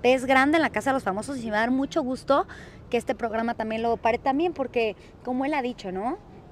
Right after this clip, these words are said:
Eh, había recibido hate quizá en redes sociales y todo porque no habían tenido la oportunidad de conocer al gran ser humano. Yo sí tengo la fortuna de decir que yo quiero mucho al señor Arad de la Torre,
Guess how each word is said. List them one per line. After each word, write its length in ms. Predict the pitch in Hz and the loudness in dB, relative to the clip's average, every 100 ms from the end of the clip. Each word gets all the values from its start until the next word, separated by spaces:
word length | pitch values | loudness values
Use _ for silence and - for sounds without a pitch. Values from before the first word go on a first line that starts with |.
| - - | -20 -12
Eh, 800 | 202 190 185 180 180 180 180 175 | -8 -6 -4 -4 -4 -4 -4 -4
había 280 | 175 208 202 | -2 0 0
recibido 380 | 208 196 190 190 | -2 -2 0 0
hate 180 | 214 214 | 0 -2
quizá 240 | - 202 185 | -2 -6 -2
en 80 | 185 | 0
redes 160 | 180 | 0
sociales 440 | 185 - 190 190 190 | -2 0 2 2 -2
y 60 | |
todo 160 | 196 208 | -2 0
porque 200 | 208 180 | -2 -4
no 60 | 185 | -2
habían 140 | 208 | -2
tenido 180 | 196 196 | -2 -2
la 60 | 208 | -2
oportunidad 400 | 190 180 180 175 | -2 -4 -2 -2
de 80 | |
conocer 380 | 196 175 175 202 - - - - | -2 -4 0 -2 -2 -14 -8 2
al 140 | 226 | 4
gran 300 | 214 214 214 | 6 4 2
ser 180 | 220 220 | 0 0
humano. 400 | 208 208 208 247 - | 2 0 0 -2 -2
Yo 160 | 247 233 | -4 -4
sí 140 | - | -4
tengo 240 | 233 226 226 | -4 0 0
la 80 | |
fortuna 360 | 220 175 208 208 | 0 -4 -6 -6
de 40 | |
decir 180 | 202 202 | -4 -6
que 260 | - 214 190 - - - | -2 -2 -2 -6 -16 -6
yo 120 | 220 | -4
quiero 180 | - 208 | -2 -4
mucho 240 | 214 226 262 | -4 -4 -4
al 60 | |
señor 200 | 208 190 | -4 -4
Arad 200 | 185 180 | -2 -2
de 120 | 170 180 | -2 -4
la 100 | 165 | -4
Torre, 340 | 180 190 | -4 -4